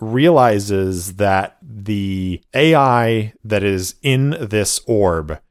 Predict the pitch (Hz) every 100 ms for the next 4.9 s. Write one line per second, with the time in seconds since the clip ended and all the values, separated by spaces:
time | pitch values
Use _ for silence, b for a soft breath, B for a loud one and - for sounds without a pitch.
0 | _ _ - 131 127 117 110 113 113 117
1 | 165 - _ _ _ - - 156 151 117
2 | 73 67 71 110 98 123 131 117 127 139
3 | 170 131 117 - 135 139 156 - 131 123
4 | - 113 104 104 101 98 90 -